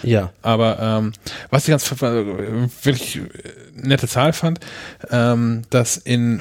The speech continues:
Speaker 2: neunzig Prozent der in den U S A aktuell verkauften Neuwagen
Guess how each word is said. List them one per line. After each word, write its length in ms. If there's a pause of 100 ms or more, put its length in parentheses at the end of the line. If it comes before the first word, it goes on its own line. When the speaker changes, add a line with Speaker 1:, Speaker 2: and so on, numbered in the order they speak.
Speaker 2:
neunzig 540
Prozent 400
der 100
in 80
den 120
U 140
S 200
A 280
aktuell 680 (440)
verkauften 840
Neuwagen 720